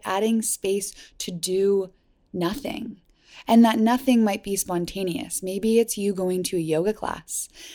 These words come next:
Maybe it's time to read. Maybe it's time to relax, meditate, and be spontaneous. And one highly recommended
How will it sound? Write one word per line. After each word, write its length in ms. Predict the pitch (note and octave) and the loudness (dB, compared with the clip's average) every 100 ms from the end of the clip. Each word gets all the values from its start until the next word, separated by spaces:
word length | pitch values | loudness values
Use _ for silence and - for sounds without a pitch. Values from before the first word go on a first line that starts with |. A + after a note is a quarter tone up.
| - - | -12 -2
Maybe 800 | G3+ G#3 A3 A#3+ A#3 A#3 A3+ - | 2 4 4 4 4 2 0 -2
it's 180 | G3 | -4
time 240 | - G3 G3 | -4 -2 -2
to 140 | G3+ | -2
read. 580 | F3+ E3+ G3+ F3+ F3 - | -2 0 -2 -2 -6 -6
Maybe 280 | F#3+ F#3 A3 | -6 -2 2
it's 160 | A#3+ - | 2 0
time 300 | - G3 F#3+ | -6 -4 -4
to 140 | - | -4
relax, 680 | E3 D#3+ F#3 F3+ D#3+ - - | -4 -2 -4 -6 -8 -10 -4
meditate, 720 | F#3 G#3 G3+ F#3+ E3 F3 - - _ _ _ _ - | 2 2 2 0 -4 -4 -12 -20 _ _ _ _ -6
and 220 | G3 G3 | -2 -2
be 180 | F#3+ A3 | 0 0
spontaneous. 1160 | - G#3 F#3 F3 F#3 F3 E3+ - D#3+ - - - _ _ _ _ _ _ _ _ _ _ - - | 0 0 -2 -2 -4 -2 -4 -8 -8 -10 -10 -14 _ _ _ _ _ _ _ _ _ _ -10 2
And 380 | A#3+ A#3 A3+ A#3 - | 4 4 2 -4 -16
one 800 | G3+ F3+ F#3 G#3+ A#3 C4 C4 B3+ A3 _ - | -12 -6 -2 0 4 6 8 6 2 _ -20
highly 720 | - A3+ B3+ D4+ C4+ A3+ - | -6 2 6 6 6 4 4
recommended 1080 | F3+ F3+ F#3 F3 E3+ F3 E3 E3 D#3+ D#3+ | 2 2 0 2 0 2 2 0 -4 -12